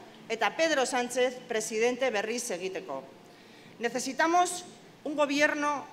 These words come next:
que ponga a este país en el siglo veintiuno, definitivamente, reconquistando los derechos laborales con un nuevo estatuto de los trabajadores a la altura de los trabajadores del siglo veintiuno,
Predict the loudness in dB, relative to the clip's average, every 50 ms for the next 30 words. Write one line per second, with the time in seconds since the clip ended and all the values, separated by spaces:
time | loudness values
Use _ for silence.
0 | -16 -8 -2 -2 2 2 4 4 4 4 2 2 0 2 2 4 4 4 2 0
1 | -2 -2 -2 0 0 0 -2 -2 -4 0 2 4 4 4 2 0 -2 -2 0 0
2 | 0 0 -2 -4 -8 -8 -10 -8 -8 -8 -6 -6 -8 -8 -6 -6 -4 -4 -4 -6
3 | -8 -10 -10 -10 -12 -12 -12 -12 -16 -20 -20 -20 -20 -20 -20 -20 -20 -14 -6 -2
4 | 0 2 2 2 0 0 -2 -6 -4 -2 -2 0 2 2 2 4 2 2 2 2
5 | 2 2 2 2 0 0 2 4 4 4 6 6 8 8 8 8 8 6 6 4
6 | 2 -6 -12 -14 -18 -20 -20 -20 -8 -2 0 2 2 4 4 4 4 4 4 4
7 | 2 0 0 0 -2 -2 -2 -2 0 2 2 4 2 2 0 -2 -2 -2 0 0
8 | 0 0 0 0 2 4 4 6 6 4 4 2 0 -6 -10 -14 -18 -20 -12 -4
9 | -2 2 4 4 2 2 0 0 2 4 4 4 4 4 2 2 2 0 0 -2
10 | 0 0 0 0 0 0 -2 -2 0 0 0 0 0 -2 -4 -6 -4 -6 -4 -2
11 | -2 -2 -2 -4 -6 -6 -6 -6 -4 -4 -6 -6 -8 -12